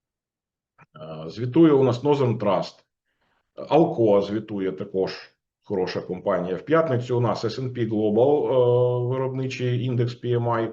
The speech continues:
попередні дані. Е, індекс настроїв Мічиганського університету за січень, остаточні дані. Останнім часом, не дивуйтеся, ми часто говоримо, що ц-, ці дані є в календарі з Міча-, про Мічиганський університет, але знову ж таки не забуваємо, що шотдаун дуже сильно,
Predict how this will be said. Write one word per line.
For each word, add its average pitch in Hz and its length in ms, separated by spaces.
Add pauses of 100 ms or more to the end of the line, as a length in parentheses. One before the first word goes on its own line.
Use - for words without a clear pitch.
(220)
попередні 107 460
дані. 107 520 (680)
Е, 98 180
індекс 170 320
настроїв 120 420
Мічиганського 110 580
університету 139 1080
за 127 120
січень, 135 440
остаточні 117 640
дані. 110 260
Останнім 127 340
часом, 131 340
не 113 80
дивуйтеся, 117 460
ми 107 240 (360)
часто 113 380
говоримо, 104 400
що 98 200
ц-, - 240
ці 117 140
дані 104 320
є 104 80
в - 80
календарі 104 480
з 190 60
Міча-, 117 380
про 113 100
Мічиганський 104 500
університет, 95 500
але 107 140
знову 147 240
ж - 80
таки - 160
не 107 100
забуваємо, 107 440
що 113 100
шотдаун 104 480
дуже 98 200
сильно, 120 480